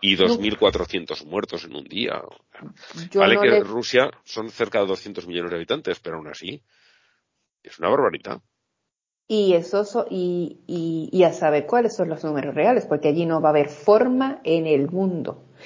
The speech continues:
Speaker 2: Si
Speaker 1: Sí.
Speaker 2: se cree que en Alemania, donde la, donde se está llevando una estadística bastante buena, y aparentemente la, la cifra oscura es altísima, en esos otros países, pues,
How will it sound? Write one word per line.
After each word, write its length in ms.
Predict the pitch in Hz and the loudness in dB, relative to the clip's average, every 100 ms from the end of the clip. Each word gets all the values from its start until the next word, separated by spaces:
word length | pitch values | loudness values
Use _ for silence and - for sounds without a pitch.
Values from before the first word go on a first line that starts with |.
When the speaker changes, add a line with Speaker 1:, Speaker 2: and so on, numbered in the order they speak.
| - - | -20 -20
Speaker 2:
Si 200 | - 220 | 0 2
Speaker 1:
Sí. 60 | 190 | 4
Speaker 2:
se 140 | 196 | 4
cree 380 | 208 226 269 254 | 6 6 6 4
que 120 | 240 | 4
en 80 | 202 | 6
Alemania, 560 | 175 160 165 160 147 - | 4 2 0 -4 -4 -2
donde 380 | 165 147 156 156 | 0 0 2 2
la, 160 | 151 151 | 2 -2
donde 920 | 160 160 156 156 156 147 139 - - | -2 0 0 0 0 2 0 -2 -6
se 80 | - | -8
está 200 | 175 185 | -2 4
llevando 720 | 196 208 180 190 202 208 202 - | 6 4 4 2 4 6 6 2
una 240 | 175 180 | 0 0
estadística 480 | 185 175 160 185 170 | 2 2 2 2 2
bastante 460 | 139 - 165 165 | 2 2 2 2
buena, 320 | 170 90 - - _ - - - - _ | 0 -2 -8 -14 _ -20 -20 -20 -20 _
y 760 | - 185 175 170 170 170 156 - - - - _ _ _ _ _ - _ | 2 6 6 6 6 4 2 -4 -14 -20 -20 _ _ _ _ _ -20 _
aparentemente 800 | - 170 170 185 202 202 202 220 | 0 4 4 6 4 4 2 4
la, 440 | 175 175 175 165 - | 6 6 6 2 0
la 180 | 156 | 0
cifra 680 | 151 - 214 202 233 226 - | 0 -2 -2 2 6 6 6
oscura 640 | 165 143 - 185 180 180 185 | 0 -4 -2 2 4 4 2
es 240 | - 151 - | -4 -4 -4
altísima, 960 | 143 135 - 190 175 208 233 285 349 - | -4 -4 -4 -4 -4 -2 -2 -2 -4 -8
en 180 | - 151 | -2 0
esos 300 | 131 - 151 | -2 -4 -4
otros 180 | 170 165 | 0 0
países, 500 | - 151 139 170 190 | 4 4 4 2 0
pues, 200 | 190 - | 0 -2